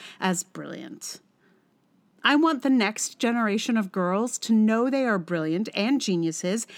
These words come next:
and to apply for and get all the jobs for brilliant minds out there. By the way, what are these jobs? I've never seen a job listing that asked for a brilliant mind. Ever.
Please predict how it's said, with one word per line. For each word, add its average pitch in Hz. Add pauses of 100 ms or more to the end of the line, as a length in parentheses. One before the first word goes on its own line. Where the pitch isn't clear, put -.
(140)
and 294
to 294
apply 220
for 196
and 220
get 214
all 226
the 262
jobs 196
for 196
brilliant 294
minds 233
out 185
there. 156 (1300)
By 302
the 339
way, 254
what 311
are 392
these 294
jobs? - (460)
I've 320
never 440
seen 415
a 349
job 220
listing 185
that 170
asked 170
for 175
a 165
brilliant 165
mind. 156 (640)
Ever. 214